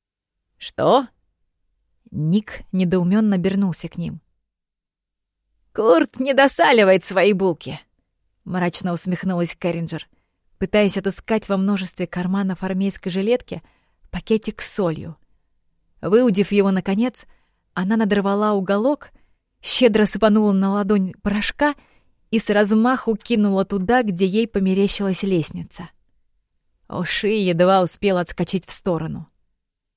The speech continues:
Скобы действительно были вделаны в стену.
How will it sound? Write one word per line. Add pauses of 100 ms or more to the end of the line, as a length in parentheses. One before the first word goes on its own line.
(280)
Скобы
действительно
были
вделаны
в
стену.